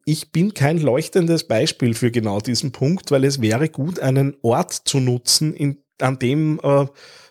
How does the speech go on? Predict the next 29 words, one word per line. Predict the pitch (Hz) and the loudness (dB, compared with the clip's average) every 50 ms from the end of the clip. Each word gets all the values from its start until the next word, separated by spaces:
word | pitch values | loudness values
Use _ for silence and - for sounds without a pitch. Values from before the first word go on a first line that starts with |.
| - - | -4 0
ja, | 156 165 | 0 2
das | 147 131 - | 2 0 -2
Thema | - 139 139 139 151 147 | -2 -4 -2 0 0 0
Schall- | - - - 113 123 156 175 180 | 0 0 0 0 2 2 0 0
und | - - 139 - | -2 -2 -4 0
Aufnahmequalität, | - 151 175 - 165 147 135 123 117 117 113 110 113 - - 117 113 113 113 113 - 120 117 110 110 117 - - 117 107 101 - - - - - - - _ | 0 0 0 2 0 -2 0 0 0 2 2 2 0 2 2 4 4 2 2 0 0 0 0 2 0 -2 -2 -2 -2 -2 -2 -2 -2 -4 -2 -2 -4 -8 _
äh, | - 120 113 113 110 113 - _ _ - | 0 2 2 2 2 -2 -6 _ _ -8
keine | - - 117 117 117 117 117 107 | -2 -2 -2 -2 -2 -2 -2 0
Rolle | 107 110 110 104 104 | 2 2 4 4 2
spielt. | - - - - 90 76 - - - _ _ _ - _ - - - - - - - - - - _ _ _ _ _ _ _ - | 0 -2 -6 -8 -10 -10 -12 -18 -20 _ _ _ -20 _ -20 -20 -20 -20 -20 -20 -20 -20 -20 -20 _ _ _ _ _ _ _ -2
Und, | 135 139 143 147 156 160 156 - - - - | 0 2 2 2 0 0 0 -2 -4 -2 2
äh, | 151 147 147 147 151 156 - - - _ - | 2 4 6 6 4 4 2 -2 -20 _ -6
ich | 170 175 185 - - - | -6 -4 -4 -4 -8 -6
sitze | 185 - 208 220 220 - - 214 | -2 0 0 0 0 0 0 0
hier | 175 147 160 170 202 233 - | 0 2 2 2 2 2 0
im | 170 156 - | -2 -4 0
Teddy | - 147 170 202 190 | 0 0 0 0 0
Lab, | 180 151 151 180 180 - - - - | 0 2 0 0 -2 -6 -18 -10 -2
äh, | 156 151 147 147 156 - - | 0 2 2 2 0 -2 -2
in | - 139 143 147 147 147 143 - - _ _ _ _ _ _ _ | -4 -2 -2 -2 -2 -4 -4 -6 -10 _ _ _ _ _ _ _
einem | - 120 117 123 135 131 135 - | -4 -4 -2 0 -2 -2 -4 -4
Raum, | 127 123 117 110 110 120 156 202 220 | -6 -10 -6 -4 -2 0 0 0 0
der | 190 175 160 - | 0 2 2 4
eine | 156 143 139 139 | 4 2 0 -2
sehr | - - - 156 180 190 | -4 0 2 2 2 2
große | - - 131 143 170 165 - - 135 | 0 -2 0 0 4 4 4 2 2
Fensterfläche | - 131 139 170 170 - - 202 - - 160 160 160 156 - 202 156 | 2 2 2 2 2 2 0 -2 -2 0 0 0 0 2 0 -2 0
hat, | 156 160 185 - - - - - - | 2 0 0 0 0 0 0 0 0
äh, | - | 2